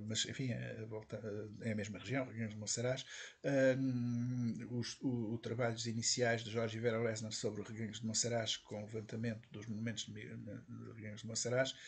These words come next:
e depois trabalhos, eh, numa edição mais recente e comentada e completada, eh,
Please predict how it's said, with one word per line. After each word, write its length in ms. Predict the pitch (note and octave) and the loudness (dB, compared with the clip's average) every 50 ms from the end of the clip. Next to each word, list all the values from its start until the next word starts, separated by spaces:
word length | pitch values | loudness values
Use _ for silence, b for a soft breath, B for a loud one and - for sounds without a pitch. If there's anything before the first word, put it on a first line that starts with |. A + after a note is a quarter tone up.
| B B B B B - | B B B B B 0
e 80 | C#3 B2+ | 0 0
depois 220 | - - B2 A#2+ | 2 2 2 2
trabalhos, 540 | - B2+ B2 A2+ A#2+ B2 A#2+ A2+ - - B B B B B B - | 2 0 0 2 2 2 2 0 -2 -4 B B B B B B 0
eh, 360 | B2 B2 A#2+ A#2 A#2 A#2 G#2+ | 2 2 4 4 2 2 2
numa 320 | C3 B2+ C3+ C#3 C#3 C#3 C3 | 2 4 4 6 6 6 6
edição 300 | B2+ B2+ A#2+ - C3+ B2 | 6 6 6 6 6 6
mais 180 | A#2+ A#2+ A#2 | 4 4 2
recente 320 | - - - C#3 B2 A#2+ C3 | 4 4 2 2 2 0 -2
e 40 | B2 | -4
comentada 580 | - - A#2+ A2+ G#2 A2 B2 A#2+ A#2+ A#2+ A#2 A2 | -2 0 0 0 2 2 2 2 2 2 0 -2
e 160 | G#2+ A2 G#2+ | -4 -4 -6
completada, 640 | - - G#2 - A2 G#2+ - C3 A#2 A2+ A#2 A#2 A2+ B B B B B B _ | -8 -10 -8 -8 -10 -6 -2 0 0 0 0 -2 -6 B B B B B B _
eh, 840 | B2 A#2+ A#2+ A#2 A2+ A2+ A2+ G#2+ A2+ A2 A2 A2 A2 G#2+ A2 A2 G#2 | 0 2 2 2 2 2 2 2 4 4 4 4 2 2 2 0 -2